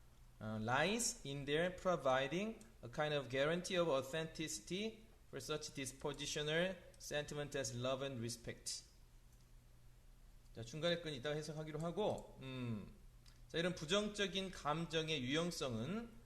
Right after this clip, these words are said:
다음과 같은 곳에 있다. 이제 다음과 같은 것이다.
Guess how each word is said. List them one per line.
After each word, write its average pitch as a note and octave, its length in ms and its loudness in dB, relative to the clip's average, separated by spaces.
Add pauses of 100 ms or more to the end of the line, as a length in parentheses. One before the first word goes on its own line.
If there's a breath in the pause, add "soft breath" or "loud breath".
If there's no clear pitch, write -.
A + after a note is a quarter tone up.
(220)
다음과 D#3+ 400 4
같은 D#3+ 300 2
곳에 C#3+ 200 0
있다. A#2+ 500 0 (600)
이제 A#2+ 200 -4
다음과 D3+ 260 0
같은 E3 240 4
것이다. A#2+ 640 0